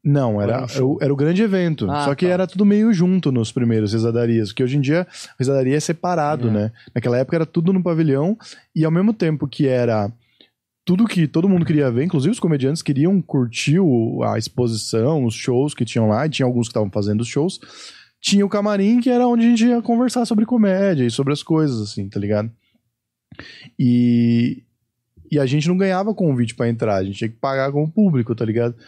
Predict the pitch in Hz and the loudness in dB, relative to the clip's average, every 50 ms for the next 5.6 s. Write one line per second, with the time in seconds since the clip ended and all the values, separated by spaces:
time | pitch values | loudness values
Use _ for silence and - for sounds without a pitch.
0 | - - - _ - 147 127 - - 165 180 190 170 - - 170 180 180 143 139 | -20 -20 -18 _ -8 -8 -6 -4 0 2 2 2 0 0 0 2 2 2 2 0
1 | 143 135 127 127 131 127 - 131 117 - 120 117 113 - - - 131 131 123 110 | 0 0 0 0 -2 -4 -4 -6 -4 -2 0 0 -2 -2 -2 -2 0 0 0 0
2 | 101 110 120 139 135 - 120 110 113 113 110 117 113 - 127 127 127 - 160 156 | 0 0 0 0 -2 -2 -2 -2 -2 -2 -2 -2 -2 -2 -2 -2 -2 -2 -2 -2
3 | 135 131 139 139 156 165 160 175 202 196 - 156 143 147 151 143 131 131 139 135 | 0 0 0 0 0 0 0 -2 -2 -2 -2 -2 -2 -2 -2 -2 -2 -2 0 0
4 | 131 120 110 110 113 135 143 117 110 104 104 - - 117 113 - 123 117 123 139 | 0 0 0 0 0 -2 -2 -4 -8 -12 -14 -12 -12 -12 -12 -10 -8 -6 -4 -4
5 | 139 - 110 107 113 120 117 113 117 107 113 117 | -4 -2 -2 0 0 -2 -2 -2 -2 -2 -2 -2